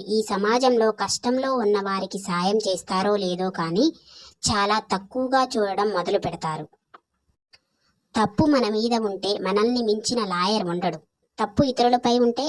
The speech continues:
మనల్ని మించిన జడ్జి ఉండడు. తప్పు చేయడానికి ఎవ్వరూ భయపడడం లేదు. చేసిన తప్పు బయటపడకుండా ఉండడానికి మాత్రమే భయపడుతున్నారు. అర్థం కాని వయసులో ఆనందాన్ని ఇచ్చి,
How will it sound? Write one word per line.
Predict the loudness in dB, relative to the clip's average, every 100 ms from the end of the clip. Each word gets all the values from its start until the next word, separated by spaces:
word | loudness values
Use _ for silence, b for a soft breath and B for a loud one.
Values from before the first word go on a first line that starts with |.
| -4
మనల్ని | -4 0 0 0
మించిన | -2 0 0
జడ్జి | 2 -2 0 0
ఉండడు. | 2 -4 -8 -14 _ _ _ -10
తప్పు | -10 -4 -2
చేయడానికి | 0 2 2 2 2 0 -4
ఎవ్వరూ | -2 -2 0
భయపడడం | 0 0 -2 0 0 0
లేదు. | -2 -8 -12 -20 -8
చేసిన | -4 -2 0 0
తప్పు | 0 -2 -2 -2
బయటపడకుండా | 0 0 0 -2 -2 0 2 2 2
ఉండడానికి | 0 0 0 -2 -2 -4
మాత్రమే | -4 -4 -2 0 0 0
భయపడుతున్నారు. | -2 -2 -6 -8 -10 -10 -12 -16 -20 _ _ -20 _ _ _ _ _ _ _ _ _ _ 0
అర్థం | 2 2 0
కాని | 2 2 2 2
వయసులో | 0 2 4 4 2
ఆనందాన్ని | -2 -2 -2 0 0 0 -2
ఇచ్చి, | -4 -4